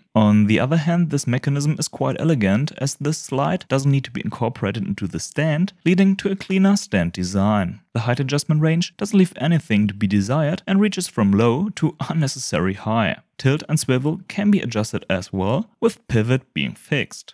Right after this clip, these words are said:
The latter makes aligning two monitors a bit of a hassle. I guess that's kind of a luxury problem, but definitely something to keep in mind. And this is all the adjustability we get, as there's no VESA mount.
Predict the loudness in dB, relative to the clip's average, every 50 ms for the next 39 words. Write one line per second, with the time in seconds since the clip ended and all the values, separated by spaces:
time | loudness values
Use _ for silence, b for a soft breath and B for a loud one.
0 | _ _ 2 2 4 4 4 4 4 2 0 -2 -4 -4 -2 0 2 2 2 2
1 | 2 0 -2 -4 -4 0 4 6 8 8 6 4 2 -2 -2 -2 -2 -2 -2 -4
2 | -4 -2 -2 0 0 0 -2 -4 -10 -6 -4 -2 -2 -2 -2 -2 0 0 0 -2
3 | _ _ -6 -4 -4 -2 0 -2 -2 -2 0 0 0 0 0 -2 -4 -2 -2 -2
4 | 0 2 2 2 2 0 -2 -4 -4 -2 _ -4 -4 -2 -2 0 0 0 0 -2
5 | _ -4 -4 -4 _ _ -2 0 0 0 -2 0 0 0 -2 0 0 -2 -4 -4
6 | -8 -12 -14 -10 -6 -6 -4 -2 0 0 0 0 0 -2 -4 -10 -16 _ _ _
7 | _ _ _ 2 4 4 4 4 4 2 2 2 0 0 -2 -8 -6 -2 -2 -2
8 | 0 0 -2 -2 -2 -4 -4 -4 -4 -6 -4 -2 -2 -4 -2 -4 -4 -2 -2 -2
9 | 0 0 0 0 -4 -4 -6 -6 -4 0 0 0 0 0 0 0 2 4 4 4
10 | 2 0 -2 -2 0 0 0 0 0 -2 -2 0 0 0 0 -2 -2 -6 _ -16